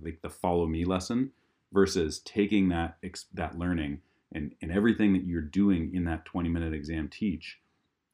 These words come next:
but draw it out, expand on, on it, uh, give opportunities for lateral learning or for teaching for transfer, and make that much more experiential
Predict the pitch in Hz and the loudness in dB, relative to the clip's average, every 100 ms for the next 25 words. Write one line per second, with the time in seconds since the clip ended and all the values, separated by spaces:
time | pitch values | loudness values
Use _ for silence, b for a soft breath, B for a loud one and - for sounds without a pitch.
0 | _ - 80 80 87 85 87 95 92 80 | _ -8 -8 -10 -6 0 2 2 2 0
1 | 76 73 73 - - - 90 92 87 73 | -2 -6 -10 -10 -10 -4 -2 0 0 -2
2 | 73 85 80 76 73 - _ _ _ 78 | -10 -8 -6 -6 -8 -14 _ _ _ -12
3 | 73 71 - 101 92 85 78 98 85 80 | -10 -10 2 4 6 2 -2 -4 -2 -2
4 | 78 82 76 73 76 73 78 73 73 71 | -6 -6 -6 -6 -6 -6 -6 -6 -6 -8
5 | 82 82 87 82 80 80 80 73 - 76 | -10 -8 -10 -8 -10 -8 -6 -8 -8 -8
6 | 69 - b b - 90 82 78 85 85 | -8 -10 b b -8 -6 -4 -2 -4 -6
7 | - 80 76 - 87 82 - 78 73 - | -6 -6 -8 -6 -4 -4 -6 -8 -8 -10
8 | - 82 76 76 80 80 71 71 | -6 -4 -2 -2 -4 -6 -8 -10